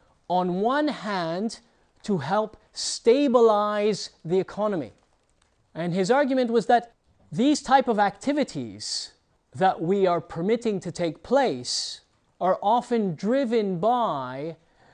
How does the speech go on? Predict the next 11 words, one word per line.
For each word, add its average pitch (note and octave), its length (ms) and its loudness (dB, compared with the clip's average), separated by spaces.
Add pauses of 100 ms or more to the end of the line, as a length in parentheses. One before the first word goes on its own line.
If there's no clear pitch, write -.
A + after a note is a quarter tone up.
some G3+ 520 -2 (100)
of E3+ 640 -2 (180)
the E3 80 -2
worst F#3 440 0
aspects A3 760 -2 (120)
of D3 120 -10
human F3+ 340 -4
nature. E3 380 -4 (640)
Maximization G3+ 1200 0
of D#3 160 -4
self-interest - 1160 -4